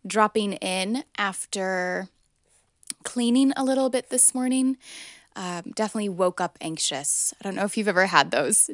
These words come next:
days where it might not be tied to, like, anything in particular. You just wake up and you're kind of already at, like, level four out of ten instead of waking up on level zero.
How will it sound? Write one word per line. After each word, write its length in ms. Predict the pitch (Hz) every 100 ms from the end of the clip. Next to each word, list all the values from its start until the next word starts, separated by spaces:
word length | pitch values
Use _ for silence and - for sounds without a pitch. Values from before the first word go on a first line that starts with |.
| -
days 580 | 202 170 151 214 - - - - - -
where 440 | 196 190 175 175 _ - _ _ _ _ _ _
it 120 | 269 254
might 200 | 302 302
not 200 | 294 285
be 100 | 254
tied 520 | 226 208 233 196 190 _ - -
to, 140 | - 247
like, 160 | 220 -
anything 420 | 214 220 226 220
in 80 | 208
particular. 560 | 196 - 202 240 247 262
You 140 | 240
just 180 | 196 185
wake 260 | 196 196 196
up 220 | 202 -
and 100 | 180
you're 80 | 175
kind 220 | - 208
of 80 | 202
already 320 | 208 196 196 196
at, 120 | -
like, 200 | 180 170
level 320 | 180 185 185
four 400 | - 180 175 180
out 140 | 180
of 100 | 175
ten 420 | - 180 165 202 220 _ _ - - - _ -
instead 240 | 196 -
of 140 | 165 170
waking 320 | 165 175 165
up 160 | 160
on 140 | 160 156
level 260 | 156 156
zero. 520 | 156 143 147 175 208